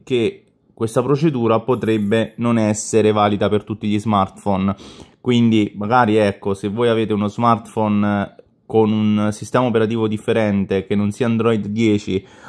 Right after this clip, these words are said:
o uno smartphone diverso dal mio Note dieci Plus, potrebbe non essere possibile attuare questa procedura in questo modo. Quindi diciamo, eh, che, ehm,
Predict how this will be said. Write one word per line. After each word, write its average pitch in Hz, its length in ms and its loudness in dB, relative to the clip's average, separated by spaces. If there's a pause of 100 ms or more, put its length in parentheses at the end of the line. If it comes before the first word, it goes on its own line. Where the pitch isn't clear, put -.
(120)
o 123 260 4
uno 120 220 0
smartphone 120 640 -4
diverso 120 500 0
dal 107 320 0
mio 123 360 0
Note 117 460 -2
dieci 113 300 -2
Plus, 127 600 0 (520)
potrebbe 160 840 2
non 156 180 0
essere 143 360 -4
possibile 127 540 -4
attuare 120 400 2
questa 113 300 -2
procedura 117 640 0
in 131 180 0
questo 120 380 0
modo. 101 500 2 (480)
Quindi 110 580 2
diciamo, 127 720 0 (320)
eh, 110 400 0
che, 131 380 0
ehm, 92 600 -2